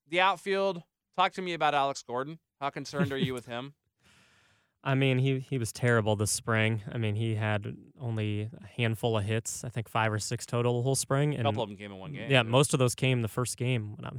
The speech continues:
Speaker 2: was out
Speaker 1: And the
Speaker 2: there.
Speaker 1: last game, didn't he
Speaker 2: Yeah.
Speaker 1: have two,
Speaker 2: Uh,
Speaker 1: like,
Speaker 2: two
Speaker 1: five or
Speaker 2: infield
Speaker 1: s-, yeah.
Speaker 2: hits? Yeah. He's just not driving the ball. He's not hitting the ball opposite field at all. It's kind of the same story it's been the last, what,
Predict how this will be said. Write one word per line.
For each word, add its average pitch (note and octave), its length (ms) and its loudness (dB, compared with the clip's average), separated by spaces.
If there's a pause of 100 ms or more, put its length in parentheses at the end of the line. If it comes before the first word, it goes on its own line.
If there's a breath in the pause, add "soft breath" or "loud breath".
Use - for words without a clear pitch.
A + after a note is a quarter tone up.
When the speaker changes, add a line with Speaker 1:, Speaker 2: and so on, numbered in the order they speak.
Speaker 2:
was - 120 -4
out A2 100 2
Speaker 1:
And B2+ 60 -4
the B2 40 -2
Speaker 2:
there. A#2+ 80 2
Speaker 1:
last E3 180 0
game, G2+ 140 -8
didn't B2+ 140 -6
he C#3 80 -2
Speaker 2:
Yeah. C3+ 120 8
Speaker 1:
have G#2 60 -6 (280)
two, C#3 340 -8 (120)
Speaker 2:
Uh, A2+ 320 -2 (100)
Speaker 1:
like, G#2 140 -20
Speaker 2:
two - 140 -2
Speaker 1:
five A#2 80 4
or - 20 6
Speaker 2:
infield A#2+ 400 2
Speaker 1:
s-, A#2 60 0
yeah. A#2+ 80 4
Speaker 2:
hits? G2+ 360 -6
Yeah. G2 280 -2 (640)
He's D#3+ 120 4
just D#3+ 160 0
not A#2+ 300 4
driving G#2+ 400 2
the A2 60 0
ball. A2 300 4
He's G#2+ 180 -2
not G#2+ 180 0
hitting G#2+ 160 -2
the G2+ 60 -4
ball G2+ 180 0
opposite - 340 -6
field A2 500 -4
at A#2+ 140 -4
all. G#2+ 400 -2
It's - 140 -18
kind A#2 140 0
of G#2+ 60 -2
the G2+ 60 -6
same G#2 240 -6
story G#2+ 400 -4
it's G#2+ 140 -8
been G#2+ 220 -6
the G#2+ 80 -8
last, A2+ 440 -6 (160)
what, B2+ 200 -6